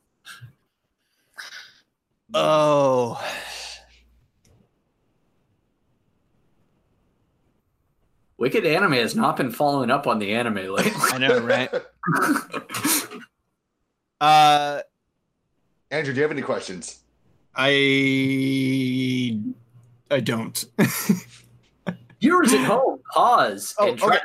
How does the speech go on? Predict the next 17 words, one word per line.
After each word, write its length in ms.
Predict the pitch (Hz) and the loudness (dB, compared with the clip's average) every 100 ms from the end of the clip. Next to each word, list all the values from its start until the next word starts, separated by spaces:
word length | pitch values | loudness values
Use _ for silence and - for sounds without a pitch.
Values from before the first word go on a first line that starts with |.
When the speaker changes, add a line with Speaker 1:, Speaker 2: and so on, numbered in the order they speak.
| 190 | -4
Speaker 1:
Oh, 60 | 208 | -2
Speaker 2:
figure 80 | |
Speaker 1:
oh, 100 | 196 165 | 2 0
Speaker 2:
out 100 | 139 | 0
Speaker 1:
here 80 | - | 0
Speaker 2:
the 40 | |
Speaker 1:
we 40 | 180 | 0
go. 60 | |
Speaker 2:
answer 120 | - - - 208 | -4 -10 -12 -8
yourself. 520 | 220 240 220 107 - | -2 0 0 -4 -8
<laughs> 60 | 170 | -4
Speaker 1:
Yeah, 220 | 175 160 | -2 -2
here, 180 | 151 190 147 | -2 -4 0
how 140 | 165 | 0
about 160 | 175 165 | 0 0
this? 180 | 135 - - - 147 - | -2 -4 -20 -20 -18 0
Um, 340 | 160 151 139 | 2 2 0